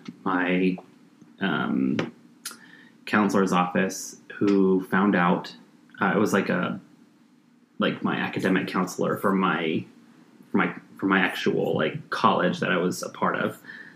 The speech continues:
um, not the university. Um, and he said that we, they found out that I was gay and asked me to confirm it, and I said yes, and that they said they were going to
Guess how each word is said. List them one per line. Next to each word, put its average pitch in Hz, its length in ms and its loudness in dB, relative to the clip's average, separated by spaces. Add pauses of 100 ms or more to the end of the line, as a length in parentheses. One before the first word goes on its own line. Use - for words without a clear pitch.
(120)
um, 98 120 2
not 92 180 4
the 95 60 2
university. 87 640 0 (420)
Um, 90 420 2 (1500)
and 113 300 8
he 120 260 6
said 107 220 4
that 110 80 6
we, 107 180 6
they 107 180 4
found 98 280 2
out 95 320 2 (400)
that 92 640 0
I 95 100 -2
was 95 180 2
gay 98 280 4
and 95 200 4
asked 92 200 0
me 101 60 2
to - 140 -12
confirm 92 400 2
it, 113 120 4
and 95 120 2
I 87 120 0
said 90 180 -4
yes, 101 480 -2 (120)
and 92 140 -2
that 92 140 0
they 90 100 -2
said 92 200 0
they 95 100 2
were 92 120 2
going 90 380 0
to 95 800 0